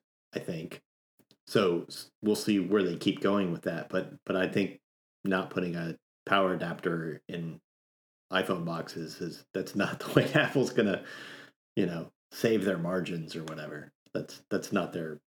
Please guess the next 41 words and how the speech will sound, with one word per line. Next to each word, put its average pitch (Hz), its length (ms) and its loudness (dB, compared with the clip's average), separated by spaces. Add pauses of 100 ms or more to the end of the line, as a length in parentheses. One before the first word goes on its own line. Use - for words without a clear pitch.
(100)
their 85 160 -4
issue. - 300 -8
Their 92 160 0
issue 92 320 4
is 82 180 -4
they 104 140 4
need 104 160 4
to 101 80 4
grow 104 720 4
categories 98 600 2
that 95 280 -2
aren't 107 300 0 (120)
the 101 160 -2
iPhone. 82 460 -8
That's 95 200 -2
been 98 200 0
their 92 120 0
push - 500 2 (160)
for - 80 0
the 87 80 0
last 85 260 -4
several 85 220 0
years. 101 360 2
That's - 180 -12
why 87 100 -4
they're 82 220 -8 (420)
doing 104 180 6
what 95 120 2
they're 90 100 -2
doing 82 240 -6
with - 180 -12
Macs. 95 500 0
That's - 160 -8
why 82 80 -8
they're 82 120 -6
doing 85 180 -4
what - 140 -6
they're 87 100 -4
doing 82 200 -6
with 76 80 -10
services. 85 600 -6